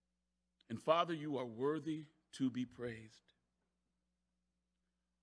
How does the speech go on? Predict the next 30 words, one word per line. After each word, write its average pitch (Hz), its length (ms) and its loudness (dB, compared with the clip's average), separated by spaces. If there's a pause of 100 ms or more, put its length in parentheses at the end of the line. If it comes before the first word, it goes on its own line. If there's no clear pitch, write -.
(140)
Father, 175 320 6
we 151 220 -2
know 160 200 2
your 143 160 0
word 139 560 2
will 117 160 -4
not 131 300 -4 (200)
go 131 200 2
out 131 320 0
and 110 140 -6
return 131 420 -4
void. 117 500 -4 (840)
Let 143 160 4
it 143 160 -4
find 147 280 4
fertile 170 300 0
soil 175 440 -2
right 165 280 0
now. 107 340 -10 (1200)
Father 143 200 4
God, 135 220 2
that's 139 180 0
our 131 120 0
heart's 151 300 -2
desire, 147 520 0
that 135 160 -2
even 139 220 0
salvation 135 680 -2
will 123 140 -2
be 120 260 -6